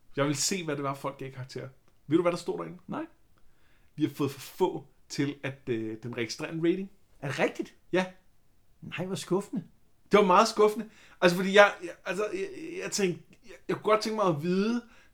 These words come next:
Speaker 1: giver folk faktisk høje karakterer, som vi har opfordret dem til? Det skal man gøre. Det er en del af en podcast, at man beder om, at folk skal give, øh, give, give gode ratings.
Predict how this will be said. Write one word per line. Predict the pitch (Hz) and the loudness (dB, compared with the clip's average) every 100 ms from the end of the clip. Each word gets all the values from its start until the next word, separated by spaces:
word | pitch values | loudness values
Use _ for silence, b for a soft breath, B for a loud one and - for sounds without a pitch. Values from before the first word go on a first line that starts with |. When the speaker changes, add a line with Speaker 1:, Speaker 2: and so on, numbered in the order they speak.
| _ _ _ - | _ _ _ -2
Speaker 1:
giver | 226 | 0
folk | 220 196 165 | 2 0 2
faktisk | 160 156 | 0 0
høje | 151 139 175 175 - | 2 4 4 0 -4
karakterer, | 147 - 143 | -6 -2 -4
som | 147 160 | 0 2
vi | 147 | 4
har | 135 | 4
opfordret | - 156 - 147 120 | 2 0 4 2 2
dem | |
til? | 120 131 | -4 -4
Det | 160 | -4
skal | - 127 | -2 -2
man | 147 | -2
gøre. | 147 110 | -2 -2
Det | |
er | 131 | -2
en | 139 | -6
del | 127 120 | -6 -6
af | 110 | -6
en | 110 | -8
podcast, | 113 107 - 113 - | -6 -8 -6 -10 -10
at | 117 | -16
man | 107 b b b - | -16 b b b -8
beder | 117 | -6
om, | 120 | -6
at | 117 | -10
folk | 113 113 | -12 -14
skal | 123 | -16
give, | 110 113 107 | -14 -10 -8
øh, | 104 107 - | -10 -12 -14
give, | 117 110 | -12 -12
give | - - | -14 -10
gode | 127 131 117 | -6 -2 -2
ratings. | 113 131 - | -2 -6 -14